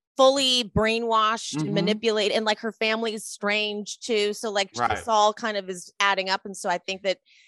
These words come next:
Speaker 1: it would be much more interesting to have her back so we can explore it in a more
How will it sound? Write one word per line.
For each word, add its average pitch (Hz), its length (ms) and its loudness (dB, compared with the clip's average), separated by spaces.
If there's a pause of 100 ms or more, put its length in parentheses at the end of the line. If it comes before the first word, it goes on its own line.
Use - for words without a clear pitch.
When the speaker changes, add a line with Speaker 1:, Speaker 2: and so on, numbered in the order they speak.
(100)
Speaker 1:
it 196 60 2
would 202 140 4
be 202 100 -2
much 196 240 -2
more 190 120 -2
interesting 180 400 -8
to 165 60 -4
have 170 220 -4
her 160 80 -8
back 156 540 0 (300)
so 208 200 -2
we 180 200 -4
can 175 340 -4
explore 185 440 -2
it 180 80 -4
in 175 80 -6
a 170 40 -4
more 160 260 -6